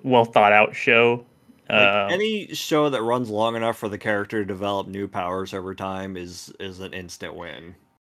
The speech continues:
Speaker 1: Yeah, and, uh, he, I mean, the, the f-, whole first season is full of him just learning new, new powers to use as he, as he fights
Speaker 2: Mm-hmm.
Speaker 1: the different ghosts, which are all really, really fun ghosts also.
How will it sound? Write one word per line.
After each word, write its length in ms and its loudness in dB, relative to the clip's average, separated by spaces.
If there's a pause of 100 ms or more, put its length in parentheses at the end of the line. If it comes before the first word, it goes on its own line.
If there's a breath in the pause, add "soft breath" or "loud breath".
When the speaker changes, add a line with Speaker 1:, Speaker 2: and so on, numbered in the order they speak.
(140)
Speaker 1:
Yeah, 360 4
and, 420 4
uh, 240 6
he, 400 2
I 60 0
mean, 160 2
the, 600 0
the 100 0
f-, 340 -12
whole 220 8
first 260 4
season 240 4
is 100 -6
full 320 0
of 140 -6
him 120 -10
just 280 -12
learning 500 -2
new, 320 -4
new 180 -2
powers 400 0
to 80 -6
use 240 -6
as 120 -4
he, 160 -8 (100)
as 120 -4
he 80 -2
fights 260 0
Speaker 2:
Mm-hmm. 120 2
Speaker 1:
the 40 4
different 320 0 (320 loud breath)
ghosts, 260 4
which 120 6
are 100 10
all 160 10
really, 260 10
really 240 6
fun 280 4
ghosts 380 0
also. 440 -6